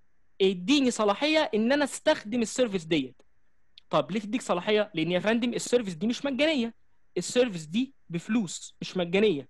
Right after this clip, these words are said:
وبالتالي ما ينفعش انك انت تس-، يعني تبقى اوثنتيكيتد على طول. طب امتى ابقى اوثنتيكيتد؟ اه، تبقى اوثنتيكيتد بقى لما انت تبقى دافع فلوس وواخد، آه، كريدت معينه عشان خاطر تبدا تتعامل مع الفورج. فانا دوري بقى انا هنا كسيرفر ان انا، آه،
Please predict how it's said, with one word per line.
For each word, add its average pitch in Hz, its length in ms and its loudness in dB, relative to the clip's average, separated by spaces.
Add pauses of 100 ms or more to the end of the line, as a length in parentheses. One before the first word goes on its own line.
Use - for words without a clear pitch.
(280)
وبالتالي 214 720 0 (380)
ما 190 100 2
ينفعش 262 640 0 (100)
انك 165 220 -2
انت 247 400 0
تس-، - 200 -14
يعني 170 220 -2
تبقى 175 180 -2
اوثنتيكيتد 185 440 -4
على 269 180 4
طول. 262 260 -2 (280)
طب 170 160 2 (140)
امتى 302 160 4
ابقى 240 160 4
اوثنتيكيتد؟ 196 640 -2 (100)
اه، 175 120 2
تبقى 180 220 0
اوثنتيكيتد 220 580 -4
بقى 320 180 2
لما 226 240 2
انت 247 100 -2
تبقى 202 200 -4
دافع 196 260 -2
فلوس 208 480 -4
وواخد، 190 540 -4
آه، 185 400 -2 (600)
كريدت 240 300 2
معينه 214 360 2
عشان 233 260 -2
خاطر 240 200 -2
تبدا 202 360 -6
تتعامل 202 360 -2
مع 185 140 -2
الفورج. 139 280 -8
فانا 285 300 2 (120)
دوري 247 280 2
بقى 226 220 2
انا 220 80 2
هنا 220 140 2
كسيرفر 247 500 -2
ان 190 100 0
انا، 269 160 2 (200)
آه، 214 200 0